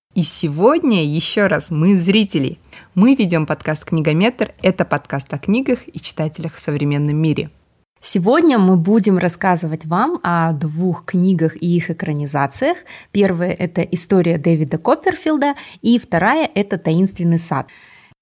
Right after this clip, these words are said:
Speaker 2: Эти фильмы вышли в онлайн-прокат на медиаресурсах, где у зрителей есть возможность посмотреть их на языке оригинала,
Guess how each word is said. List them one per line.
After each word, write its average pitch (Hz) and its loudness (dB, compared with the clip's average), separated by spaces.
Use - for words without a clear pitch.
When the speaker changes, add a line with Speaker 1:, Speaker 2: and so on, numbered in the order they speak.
Speaker 2:
Эти 226 2
фильмы 359 0
вышли 254 0
в 185 -2
онлайн-прокат 185 -2
на 254 0
медиаресурсах, 190 0
где 175 0
у 190 2
зрителей 233 0
есть 196 0
возможность 202 -2
посмотреть 185 -4
их - -6
на 175 0
языке 170 -2
оригинала, 170 -2